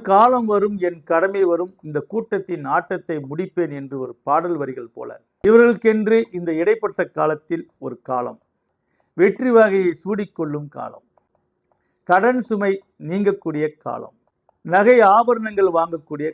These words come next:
காலம். சிலர் அடகு வைத்த நகையும் சரி, அடகு வைத்த வீட்டையும் சரி, மீட்க முடியாமல் ரொம்ப கஷ்டப்பட்டு கொண்டிருப்பார்கள். இந்த அதிசார குரு பயிற்சிக்கு பிறகு இந்த இரண்டு மாதத்துக்குள்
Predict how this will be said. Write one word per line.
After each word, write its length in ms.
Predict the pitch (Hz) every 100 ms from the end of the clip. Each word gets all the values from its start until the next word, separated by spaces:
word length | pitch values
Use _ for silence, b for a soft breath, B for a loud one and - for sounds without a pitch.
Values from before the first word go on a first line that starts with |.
| _
காலம். 360 | 123 113 - _ _ _ _ _ _ _ -
சிலர் 260 | 214 208
அடகு 280 | 190 220 254
வைத்த 200 | 233 220
நகையும் 420 | 190 175 196 208 180
சரி, 200 | 175 175 180 _ _ _ _ _ _ _ _ _ _ _ _ _ _ -
அடகு 320 | 156 208 247
வைத்த 280 | 220 214 - 165
வீட்டையும் 520 | 170 185 190 185 170
சரி, 220 | 151 135 - _ _
மீட்க 280 | 139 226 233 214
முடியாமல் 480 | 170 156 156 151 139
ரொம்ப 160 | 165 185
கஷ்டப்பட்டு 540 | 147 - 185 165 135
கொண்டிருப்பார்கள். 680 | 139 127 120 _ 117 110 _ _ _ _ _ 151
இந்த 120 | 151
அதிசார 400 | 139 180 196 233 214
குரு 200 | 170 190
பயிற்சிக்கு 420 | 180 156 - 131
பிறகு 300 | 139 143 156 202 _ _ _ _ _ _
இந்த 120 | 143 139
இரண்டு 320 | 147 185 208
மாதத்துக்குள் 760 | 196 160 151 - 131 - 143